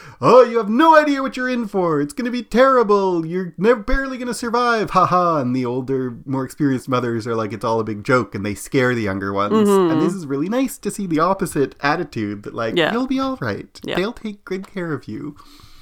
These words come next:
Speaker 1: She is, she is very reassuring. Doesn't work out well for her, but it's kind to see.
Speaker 2: Mm-hmm. Exactly.
Speaker 1: Um,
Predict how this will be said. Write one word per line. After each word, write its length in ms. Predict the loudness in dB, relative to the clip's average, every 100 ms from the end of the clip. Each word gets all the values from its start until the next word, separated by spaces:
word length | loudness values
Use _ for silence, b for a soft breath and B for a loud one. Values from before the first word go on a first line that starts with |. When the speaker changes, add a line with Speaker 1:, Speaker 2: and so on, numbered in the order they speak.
| B B B -20 -18
Speaker 1:
She 300 | -12 -8 -6
is, 80 |
she 160 | -6 -6
is 100 | -6
very 260 | -4 -4 -4
reassuring. 720 | -6 -10 -4 -4 -4 -6 -14 b b b _
Doesn't 200 | -8 -6
work 160 | -6
out 180 | -4 -6
well 160 | -4 -6
for 160 | -6
her, 240 | -6 -6 -6
but 140 | -6
it's 380 | -6 -8 -16 -20 -20 _ _ _ _ -16
kind 360 | -8 -6 -6 -8
to 80 | -12
see. 340 | -12 -14 -16 -8
Speaker 2:
Mm-hmm. 680 | 0 2 2 0 -6 -10 -16
Exactly. 520 | -14 -12 -12 -14 -14 -16 _ _ _ b b b b _
Speaker 1:
Um, 320 | 0 0 -2